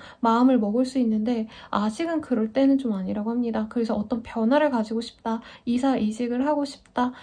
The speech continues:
완전 내 인생의 터닝포인트를 가지고 싶다 하시는 분들은 준비 기간으로 가져가시되 성급하게 결정하지 않도록 노력을 하세요. 왜냐면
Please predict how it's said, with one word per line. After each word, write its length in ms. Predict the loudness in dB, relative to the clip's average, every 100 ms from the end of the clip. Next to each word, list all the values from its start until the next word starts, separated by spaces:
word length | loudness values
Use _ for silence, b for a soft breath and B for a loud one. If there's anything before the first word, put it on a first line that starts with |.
| B
완전 300 | 2 4 6
내 100 | 6
인생의 400 | 2 2 0 -2
터닝포인트를 640 | -4 -8 -8 -4 -2 -2 -4
가지고 380 | -4 -4 -4 -6
싶다 240 | -4 0
하시는 340 | 2 2 2
분들은 520 | 2 -2 0 0 0 -2 B B
준비 480 | 0 8 8 8 4
기간으로 540 | 0 2 4 4 2
가져가시되 840 | -2 -6 -4 -2 -4 -4 -2 -2 -2 B B
성급하게 640 | -6 -4 -4 -2 0 2
결정하지 580 | 0 -2 -2 -2 -2 -2
않도록 500 | -2 -2 -2 -4 -4 -4
노력을 420 | -4 -2 -2 -2
하세요. 380 | -2 -2 -4 -4 -2
왜냐면 400 | 0 0 -2